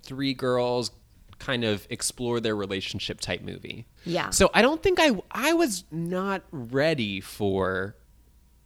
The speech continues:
Speaker 1: Cameron Diaz to find a man, that, at least that night.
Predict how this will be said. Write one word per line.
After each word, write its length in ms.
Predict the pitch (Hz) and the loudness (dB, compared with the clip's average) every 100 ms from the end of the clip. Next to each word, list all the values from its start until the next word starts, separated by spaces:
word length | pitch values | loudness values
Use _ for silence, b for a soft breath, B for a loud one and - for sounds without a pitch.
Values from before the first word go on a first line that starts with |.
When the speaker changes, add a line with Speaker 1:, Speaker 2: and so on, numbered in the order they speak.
| - | -4
Speaker 1:
Cameron 360 | - 143 131 | 0 2 0
Diaz 540 | 117 117 104 98 95 - | 2 2 4 2 0 -2
to 120 | 110 | -4
find 880 | - 104 101 95 92 90 80 80 - - - - _ - - - | 0 2 4 4 2 0 -4 -10 -14 -16 -20 -20 _ -20 -14 -6
a 100 | 104 | -2
man, 720 | 98 98 98 90 78 82 - | -2 2 2 2 -2 -10 -10
that, 220 | 110 123 - | -6 -4 2
at 180 | 165 196 | 2 2
least 280 | 220 202 - | -4 -4 -2
that 260 | 101 98 | -2 -4
night. 280 | 98 87 | -14 -16